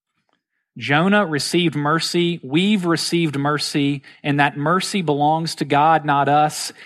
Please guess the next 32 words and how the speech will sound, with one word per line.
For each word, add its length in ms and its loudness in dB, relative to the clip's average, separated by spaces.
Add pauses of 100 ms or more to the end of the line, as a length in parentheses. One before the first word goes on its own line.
(100)
And 100 -4
he 80 0
calls 520 -2
us 320 0
to 120 -4
move 360 0
out 240 4
with 160 -4
this 200 -2
message 600 0
of 140 -4
second 380 0
chances 640 0 (280)
to 160 2
our 100 4
friends 600 -2 (260)
and 140 4
our 140 2
neighbors. 680 0 (200)
And 200 -2
don't 200 -2
be 100 2
surprised 840 0 (880)
if 160 -6
you 80 0
find 640 0
that 200 -6
people 520 -2
gravitate 920 0
to 80 -4
that 200 -2
message. 640 -6